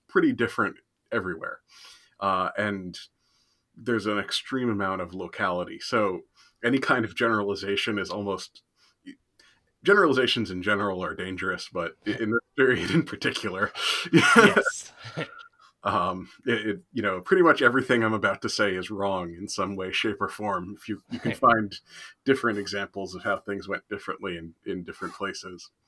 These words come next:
Speaker 1: So I, um, I think, I think that's a good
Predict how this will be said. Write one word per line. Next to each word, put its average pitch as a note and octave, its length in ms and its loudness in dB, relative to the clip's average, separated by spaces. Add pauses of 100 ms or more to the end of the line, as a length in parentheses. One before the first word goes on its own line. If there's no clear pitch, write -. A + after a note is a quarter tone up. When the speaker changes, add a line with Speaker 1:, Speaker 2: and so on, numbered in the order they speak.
(1300)
Speaker 1:
So - 400 -6 (920)
I, G2 220 0
um, E2 220 -10 (880)
I - 40 -20
think, C#3 260 -4 (340)
I A2+ 40 -6
think - 200 0
that's A#2+ 220 2
a A2 80 0
good G2 340 -2